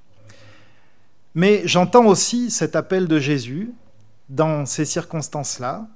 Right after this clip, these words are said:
qui nous dit, comme toujours d'ailleurs, hein, « Suis-moi », c'est-à-dire « Engage-toi résolument du côté de la vie ». Je l'entends me dire, «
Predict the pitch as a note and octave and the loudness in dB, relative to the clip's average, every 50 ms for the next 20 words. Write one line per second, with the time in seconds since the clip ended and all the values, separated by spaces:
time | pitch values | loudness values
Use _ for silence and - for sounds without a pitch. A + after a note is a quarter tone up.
0 | - - - - - - - - - A3+ B3 A#3+ G#3 E3+ C3 C3 C3+ D#3 F#3+ A3+ | -20 -20 -20 -20 -20 -20 -10 -2 0 2 4 4 4 2 0 -6 -10 -12 -14 -14
1 | A#3+ - - - - - - - - - - - - - - - - - - - | -16 -18 -20 -20 -20 -20 -20 -20 -20 -20 -20 -20 -20 -20 -20 -20 -20 -20 -20 -20
2 | - - - - D3 C3+ B2 - B2 A#2+ A#2+ F#3+ A3+ G#2+ - A#2 B2 B2 C#3 D3 | -20 -16 -10 -8 -8 -8 -8 -10 -12 -12 -12 -12 -12 -12 -12 -12 -10 -10 -8 -8
3 | C3+ A2+ A2 D3 F3 - - - - - - - - - A#3 G3+ D3+ B2+ A2+ A2 | -8 -8 -10 -12 -14 -16 -20 -20 -16 -10 -10 -8 -4 -2 -2 -2 -2 -4 -6 -10
4 | - - - - - - - - - - - - - - - - - - - - | -12 -18 -20 -20 -20 -20 -20 -20 -20 -20 -20 -20 -20 -20 -20 -20 -20 -20 -10 -4
5 | - E3+ E3 F3 F3+ E3 D#3 F#3+ A3 A#3+ A#3 A3+ - - - - - G#3+ A3 G#3+ | -2 -2 0 2 0 0 0 -2 -2 -2 -2 -4 -4 -14 -12 -4 2 4 4 6
6 | G3 F#3+ E3+ - - - - G3+ G#3 G3 D#3 E3+ D#3 C#3+ E3 D#3+ D3+ D#3 D3+ D#3 | 6 4 4 2 0 -2 0 0 0 2 2 0 0 0 -2 -2 -2 -4 -4 -4
7 | F3 F#3+ F#3 D#3+ D3+ C3+ C3+ C3 D#3+ D#3 D#3 E3 D#3+ C#3 C#3 C3+ B2+ A2+ G#2+ A2+ | -6 -6 -8 -12 -14 -14 -8 -6 -6 -4 -4 -4 -6 -6 -6 -8 -8 -10 -12 -18
8 | A#2+ B2+ - - - - - - - - - - - - - - - - - - | -20 -20 -20 -20 -20 -20 -20 -20 -20 -20 -20 -20 -20 -20 -20 -20 -20 -20 -20 -20
9 | - - C#3 C#3+ F#3 G3 G3 F#3+ - A#3+ A#3+ G#3 F#3 E3+ C#3+ E3 A3 A#3 B3 A3+ | -16 -6 0 2 4 4 4 2 2 2 2 2 2 0 -2 -4 -4 -2 -2 -2
10 | G3+ F3+ | -2 -4